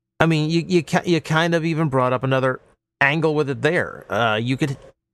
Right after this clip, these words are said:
you know, if you depicted Optimus Prime as, like, an explorer during peacetime,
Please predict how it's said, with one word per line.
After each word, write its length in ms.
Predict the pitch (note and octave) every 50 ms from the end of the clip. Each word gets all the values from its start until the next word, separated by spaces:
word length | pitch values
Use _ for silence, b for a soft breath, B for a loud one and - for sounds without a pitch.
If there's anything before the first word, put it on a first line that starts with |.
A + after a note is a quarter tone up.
| _ _ _ _
you 100 | - C3+
know, 60 | A#2+
if 100 | A2+ A2
you 120 | C3 C3+ C3+
depicted 480 | - C#3+ - - C#3+ C3+ - C3+ B2+
Optimus 420 | A#2+ A#2 A#2 - - B2+ A2+ A2 -
Prime 400 | - B2+ A#2 A2+ A2+ A#2 A2+ A2
as, 140 | G#2 G2 A2+
like, 180 | G#2 G2+ G#2
an 140 | A2+ A#2 A2+
explorer 640 | G#2+ - - - - C#3 C#3 C3 C3 C3+ B2+ A#2+ A2+
during 320 | G2+ B2+ B2 A#2 A#2 A2
peacetime, 680 | - - - D3 C#3+ - - - A#2+ G2+ F2+ D#2 -